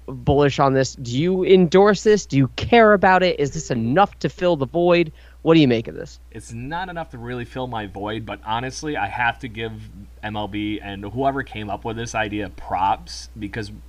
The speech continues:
Speaker 2: at a minimum here, I'm getting to see more of Major League Baseball players.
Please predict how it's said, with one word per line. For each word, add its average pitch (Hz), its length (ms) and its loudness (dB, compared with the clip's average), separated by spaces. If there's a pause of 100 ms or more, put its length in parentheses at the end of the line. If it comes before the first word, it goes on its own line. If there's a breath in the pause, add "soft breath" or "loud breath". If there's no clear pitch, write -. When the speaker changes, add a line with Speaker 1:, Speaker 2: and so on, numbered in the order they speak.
Speaker 2:
at 175 140 -2
a 160 40 -4
minimum 113 440 -6
here, 147 340 -4
I'm 139 160 -8
getting 151 240 -10
to 127 60 -8
see 123 260 -8
more 107 320 -4
of 98 80 -8
Major 95 280 -10
League 92 140 -10
Baseball 90 440 -12
players. 80 500 -14